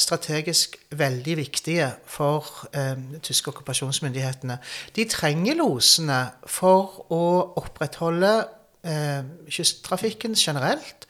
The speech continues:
både den sivile selvfølgelig, som det norske samfunnet trengte, men ikke minst den, eh, den militære, eh, trafikken,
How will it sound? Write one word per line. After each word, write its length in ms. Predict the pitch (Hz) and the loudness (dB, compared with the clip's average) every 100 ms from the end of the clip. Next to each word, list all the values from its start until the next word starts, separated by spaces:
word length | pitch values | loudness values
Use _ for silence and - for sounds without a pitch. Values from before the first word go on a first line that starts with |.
| - - - - | -18 -16 -8 2
både 240 | 165 139 | 4 6
den 160 | 185 233 | 4 6
sivile 520 | - 170 131 143 175 | 6 4 2 2 2
selvfølgelig, 640 | - 180 202 214 320 320 | 0 0 0 0 0 0
som 140 | 196 | 2
det 100 | 160 | 2
norske 320 | 143 120 - 139 | 0 0 0 -2
samfunnet 440 | 147 139 156 160 | -4 -6 -6 -6
trengte, 460 | - 175 - 247 285 - - - - | -4 -4 -2 -2 -2 -6 -14 -8 2
men 100 | 196 | 4
ikke 260 | 180 226 | 4 4
minst 600 | 196 180 208 220 202 - | 4 4 6 8 8 6
den, 360 | 170 165 165 165 | 4 6 4 4
eh, 320 | 160 147 147 | 4 4 2
den 140 | 165 | 0
militære, 840 | 165 156 - 156 147 151 208 262 269 - - | 0 -2 -4 -2 0 2 2 0 -2 -8 -4
eh, 420 | 170 170 165 160 | -2 0 0 -4
trafikken, 640 | - 185 202 - 269 294 | -6 -6 -6 -6 -4 -4